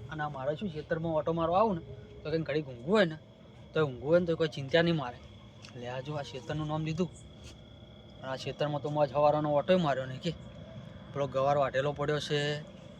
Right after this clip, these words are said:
એ ભેગો કરાવવાનો છે અને પેલા એડા જેવા મો-, આઈ ગયા જબ્બર. હવે કોક, લે આ શું કરીશ હવે એકલો જઈશ?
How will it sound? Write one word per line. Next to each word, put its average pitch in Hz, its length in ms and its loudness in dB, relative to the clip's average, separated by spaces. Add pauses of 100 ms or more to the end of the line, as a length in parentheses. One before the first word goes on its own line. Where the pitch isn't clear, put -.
(320)
એ - 100 -10
ભેગો 127 260 -2
કરાવવાનો 147 540 2
છે 147 220 -4 (960)
અને 127 140 -8
પેલા 135 220 2
એડા 139 200 4
જેવા 160 260 4
મો-, 147 180 -4
આઈ 139 220 0
ગયા 139 320 -2
જબ્બર. 139 320 -4 (800)
હવે 131 100 -6
કોક, 143 200 -10 (300)
લે 139 60 -10
આ 135 280 -10 (1500)
શું - 100 -16
કરીશ 165 240 2
હવે 170 100 4
એકલો 262 240 4
જઈશ? 302 260 -2